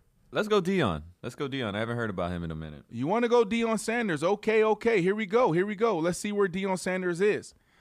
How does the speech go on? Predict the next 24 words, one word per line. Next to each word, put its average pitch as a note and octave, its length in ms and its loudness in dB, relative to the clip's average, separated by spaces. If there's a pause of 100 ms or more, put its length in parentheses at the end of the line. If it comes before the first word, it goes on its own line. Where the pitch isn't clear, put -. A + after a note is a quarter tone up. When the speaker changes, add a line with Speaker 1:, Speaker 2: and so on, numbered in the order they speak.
(280)
Speaker 2:
So - 180 0
this F3+ 140 0
is E3+ 100 0
news A3 260 6
of A3+ 100 6
the A3 80 2
day. G#3 180 6
Deion A3 480 4
doesn't F3+ 460 4
know E3 560 2 (920)
location D3+ 560 0
of G3 100 -2
Mount B2+ 380 0 (180)
Rushmore. D#3+ 600 -2 (680)
Deion D3 220 0
Sanders D#3 360 -2
fully F#3+ 400 2
admits G#3 500 0
his C#3 220 -4
football G3 500 2
skills C3+ 480 0
do D#3+ 200 0
not F#3+ 240 -2
translate D3 720 0